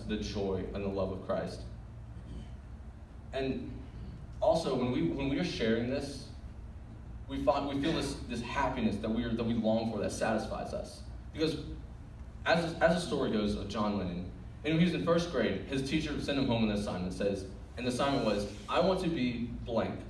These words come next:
when I grow up." So when they came back the next day, all of his friends said, "I want to be an astronaut. I want to be a policeman.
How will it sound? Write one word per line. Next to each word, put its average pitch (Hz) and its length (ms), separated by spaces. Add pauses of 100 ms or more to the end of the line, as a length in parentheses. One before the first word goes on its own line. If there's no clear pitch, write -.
(120)
when 107 120
I 104 100
grow 104 260
up." - 260 (720)
So 143 100
when 139 100
they 135 80
came 160 200
back 123 180
the 117 80
next 110 260
day, 95 320 (520)
all 135 180
of 147 60
his 147 100
friends 117 280
said, 107 200
"I 120 40
want 151 140
to 147 40
be 135 80
an 110 140
astronaut. 110 640
I - 20
want 160 180
to 143 60
be 120 60
a - 40
policeman. 113 520